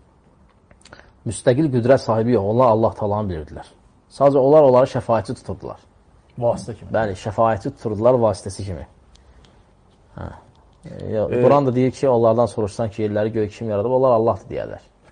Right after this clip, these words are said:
Speaker 1: Bəli.
Speaker 2: Bəli.
Speaker 1: Dəlil
Speaker 2: Qa-,
Speaker 1: ki, qüdrət Allah'a məxsus olduğunu bilirlər. Lakin deyirlər ki, biz günahkarıq, bütlər yaxşıdırlar. Onlar gedsinlər bizim ehtiyaclarımızı.
Speaker 2: Bizim ehtiyaclarımızı çatdırsınlar.
Speaker 1: Halbuki bu nədir? Batildir.
Speaker 2: Bəli.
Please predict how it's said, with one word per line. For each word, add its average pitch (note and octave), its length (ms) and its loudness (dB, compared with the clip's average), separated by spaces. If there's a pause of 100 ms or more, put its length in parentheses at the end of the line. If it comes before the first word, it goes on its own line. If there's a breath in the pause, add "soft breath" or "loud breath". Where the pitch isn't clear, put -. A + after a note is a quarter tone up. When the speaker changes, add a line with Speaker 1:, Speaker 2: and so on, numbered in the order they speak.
(200)
Speaker 1:
Bəli. E2+ 260 -6
Speaker 2:
Bəli. A2 240 -6 (260 soft breath)
Speaker 1:
Dəlil C3 220 4
Speaker 2:
Qa-, C#3+ 80 6
Speaker 1:
ki, C#3 100 -6
qüdrət A#2+ 300 -2
Allah'a G#2 300 -2 (180)
məxsus - 260 -18
olduğunu F#2 400 -8
bilirlər. D3+ 260 0
Lakin D#3 300 0
deyirlər C#3+ 260 4
ki, C#3 160 -4
biz B2+ 200 -8 (240 soft breath)
günahkarıq, A#2+ 680 0 (460 soft breath)
bütlər G#2+ 340 0
yaxşıdırlar. F#2 640 -6
Onlar G2 340 -4
gedsinlər E2+ 540 -10
bizim D#2+ 180 -14
ehtiyaclarımızı. E2 540 -12
Speaker 2:
Bizim A2+ 220 -6
ehtiyaclarımızı A2 600 -10
çatdırsınlar. A#2 200 -2
Speaker 1:
Halbuki G#2 340 -4
bu G#2 160 0
nədir? F2+ 340 -2 (180)
Batildir. E2+ 580 -6 (300)
Speaker 2:
Bəli. F#2+ 280 -14